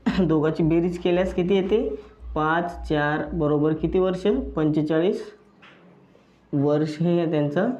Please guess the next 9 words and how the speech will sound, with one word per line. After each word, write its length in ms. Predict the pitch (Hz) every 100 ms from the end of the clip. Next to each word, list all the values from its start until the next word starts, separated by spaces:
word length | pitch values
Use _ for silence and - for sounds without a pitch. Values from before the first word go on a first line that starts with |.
| - -
वयाची 320 | 143 139 139
बेरीज 400 | 175 147 135 123
आहे. 100 | 131 - - - -
आहे 280 | 151 156 180
इथे 140 | 190
पंचेचाळीस, 580 | 202 180 180 185 202 208 165
इथे 180 | 151
पण 220 | 170 190 185
पंचेचाळीस. 420 | 170 170 180